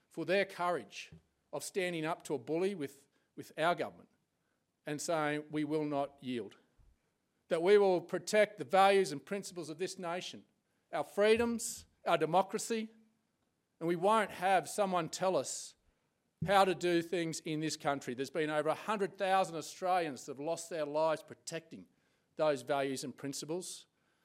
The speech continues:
And we weren't gonna take a backward step, and nor did the wine industry, despite losing one point two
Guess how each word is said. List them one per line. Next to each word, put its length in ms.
And 120
we 100
weren't 180
gonna 160
take 280
a 40
backward 380
step, 340
and 240
nor 200
did 100
the 80
wine 300
industry, 340
despite 560
losing 400
one 240
point 420
two 280